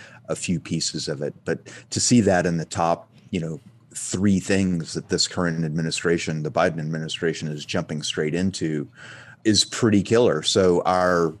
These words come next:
uh, litigation in that may simply go away, which is super positive.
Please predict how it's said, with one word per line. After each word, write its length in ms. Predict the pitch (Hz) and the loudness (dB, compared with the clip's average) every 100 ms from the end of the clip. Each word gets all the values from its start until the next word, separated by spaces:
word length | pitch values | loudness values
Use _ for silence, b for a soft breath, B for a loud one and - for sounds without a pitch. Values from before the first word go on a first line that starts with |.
| _ | _
uh, 180 | - 87 | -2 0
litigation 920 | 85 92 87 78 90 - 87 82 78 - b b b b b _ | 0 0 0 0 0 0 -2 -2 -4 -10 b b b b b _
in 160 | 98 90 | -2 0
that 300 | 95 107 95 | 2 0 -2
may 180 | 92 | -2
simply 400 | 87 - 101 92 | -2 -2 0 0
go 240 | 87 90 85 | 2 2 2
away, 460 | 80 82 78 69 - | 2 2 0 -2 -6
which 180 | 92 | -2
is 140 | 101 92 | -2 -2
super 340 | - 110 - | -2 -2 -2
positive. 720 | 85 76 76 - 73 - - | -4 -4 -4 -8 -10 -14 -16